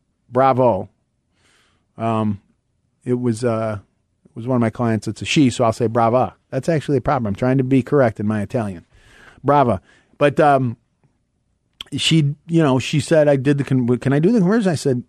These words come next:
"You know what? Your instincts were right. Good move. That's terrific." If you have younger children,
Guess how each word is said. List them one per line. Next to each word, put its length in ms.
"You 100
know 120
what? 200
Your 120
instincts 360
were 100
right. 240
Good 160
move. 240
That's 240
terrific." 600
If 100
you 80
have 100
younger 280
children, 560